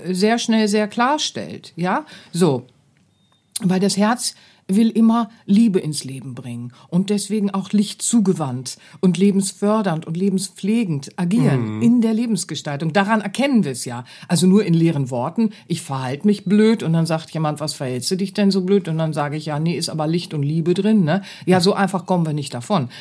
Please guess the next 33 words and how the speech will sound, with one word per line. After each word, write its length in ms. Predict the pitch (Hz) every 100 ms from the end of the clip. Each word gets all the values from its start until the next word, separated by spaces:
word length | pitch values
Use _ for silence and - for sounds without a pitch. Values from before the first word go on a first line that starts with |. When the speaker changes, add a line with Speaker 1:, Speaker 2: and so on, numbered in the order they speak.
| -
Speaker 1:
Also 180 | 185 175
das 220 | 175 175
kennzeichnet 760 | - 214 294 302 185 151 151 135
sich 240 | 151 131
dann 180 | 139 127
schon, 420 | 127 160 170 208 202 - - -
äh, 180 | 175 175
in 140 | 175 175
einem, 420 | 170 160 160 160 - _
äh, 200 | 160 151
äh, 280 | 143 147 135 -
äh, 380 | 147 127 - 143
äh, 260 | 143 -
lebensfördernden 1700 | 175 175 220 202 170 - - - 175 233 285 180 123 110 104 123 139
Speaker 2:
Mhm. 180 | 151 143
Speaker 1:
und 160 | 160 113
lebensbejahenden 1160 | 170 175 175 175 - 147 139 147 175 220 214
und 160 | 196 156
lebenspflegenden, 1400 | 151 143 135 - - - 139 160 208 247 202 120 101 113 - - -
äh, 160 | 147 143 139
äh, 160 | 131 120
Tun 320 | - 302 262
und 200 | 170 151
Gestalten. 720 | - 143 - 196 247 269 185 113
Ne? 180 | 131 277 392
Speaker 2:
Ja. 80 | 208 185
Speaker 1:
So, 60 | 147
und 220 | 175 170 - -
da 160 | 190 180
zählen 300 | 214 214 214
ja 120 | 180
auch 140 | 160
alle, 400 | - 170 185 185